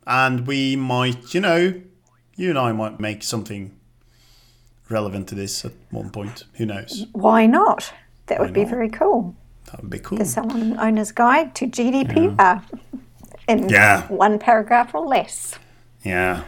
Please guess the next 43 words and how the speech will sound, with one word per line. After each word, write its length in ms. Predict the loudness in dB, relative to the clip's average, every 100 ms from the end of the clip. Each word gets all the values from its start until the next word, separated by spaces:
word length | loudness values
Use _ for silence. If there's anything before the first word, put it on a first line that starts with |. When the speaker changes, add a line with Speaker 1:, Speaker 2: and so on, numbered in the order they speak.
| -10
Speaker 1:
that's 220 | -8 -8
true. 360 | -6 -4 -4 -4 -10 -20 -20 -18
Speaker 2:
'Cause 120 | -4
that's, 120 | 0
that's 420 | 2 4 4 2 2
how 80 | 0
Speaker 1:
Um, 120 | 2
Speaker 2:
good 140 | 6
I 100 | 8
feel 220 | 8 4
about 260 | 2 2 2
it. 160 | 0 -6 _ _ _ _ _ _ -20 -14
Speaker 1:
Yeah. 400 | -6 -4 -4 -10 -16 -18 -18 -16 -6
Speaker 2:
So 200 | 2 6
Speaker 1:
So 40 |
Speaker 2:
what 120 | 8
you're 100 | 8 6
Speaker 1:
that's 120 | 6
Speaker 2:
saying 140 | 4 2
is 80 |
Speaker 1:
some 140 | 0 -2
Speaker 2:
if 60 |
you 120 | -2 -4
collect 380 | -2 0 -2 -2
information 840 | -4 -4 -4 -2 -4 -6 -8 -8 _ _ _ _ _ _ -6
um, 460 | -4 -4 -8 -12 -16 _ _
clients' 380 | -8 -8 -8 -12
information 640 | -12 -10 -10 -10 -10 -12 -10
on, 180 | -12 -10
for 120 | -6
example, 640 | -4 -4 -6 -8 -10 -8
when 160 | -8 -8
we 100 | -10
talk 220 | -12 -12
about 260 | -6 -6 -8 _ _ _ _ _ _ _
lead 260 | -4 -2 -2
generation 600 | -4 -6 -8 -8 -10 -10
and 160 | -10 -10
you 80 | -8
have 180 | -10 -12 _ _ _
Speaker 1:
Yeah. 220 | -6 -6 -10
Speaker 2:
um, 160 | -14
some, 320 | -14 -14 -14